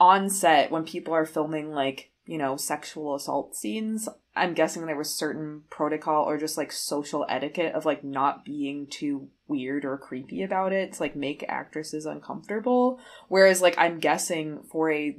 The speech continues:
like, lesbian shot sex scene in that era, and probably, unfortunately, still today, I mean, I've, I've heard about how blue is the warmest color fucking was in some other films and stuff. There's, like,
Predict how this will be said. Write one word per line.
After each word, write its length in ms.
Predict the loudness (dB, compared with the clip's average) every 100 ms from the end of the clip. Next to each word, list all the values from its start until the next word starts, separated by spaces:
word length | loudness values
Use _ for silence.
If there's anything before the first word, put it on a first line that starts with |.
| -12 -6
like, 280 | -6 -6 -4
lesbian 500 | -4 -4 -6 -8 -6
shot 320 | -2 0 0
sex 320 | -4 -4 -4
scene 460 | -8 -6 -6 -8 -6 -2
in 180 | 0
that 160 | 2 2
era, 320 | 2 4 2 2
and 120 | 6
probably, 380 | 8 8 6 2
unfortunately, 560 | 2 0 0 -4 -6
still 220 | -2 -4 -2
today, 340 | 0 2 4
I 40 |
mean, 160 | 2 0
I've, 420 | 0 0 -2 -10 -20 -20 -20 0
I've 200 | 0 4
heard 160 | 4
about 240 | 8 8 8
how 140 | 4
blue 280 | 4 0 -2
is 120 | -2
the 60 | -4
warmest 380 | -2 -2 -4 -2
color 260 | -2 0
fucking 300 | -2 -4 -4
was 260 | 0 0 0
in 120 | -6
some 120 | -2
other 460 | -2 -2 -2 -4 -8
films 360 | -6 -4 -4 -6
and 140 | -10
stuff. 380 | -6 -4 -4 -6 -18 _ -16 -2
There's, 380 | 4 4 6
like, 180 | 4 2